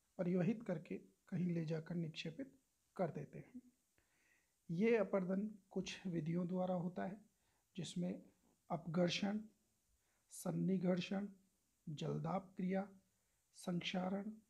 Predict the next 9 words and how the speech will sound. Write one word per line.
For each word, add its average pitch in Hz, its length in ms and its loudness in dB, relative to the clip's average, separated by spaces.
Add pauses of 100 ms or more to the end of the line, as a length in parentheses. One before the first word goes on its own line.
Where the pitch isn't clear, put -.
(440)
अपवाहन, 185 680 0 (340)
गुहिकायन, 190 1000 2 (160)
उत्पाटन, 190 720 -2 (540)
जल 175 240 2
गति 175 240 -2
क्रिया 175 360 -2 (320)
आदि 165 480 -4
शामिल 151 480 -2
हैं। - 300 -12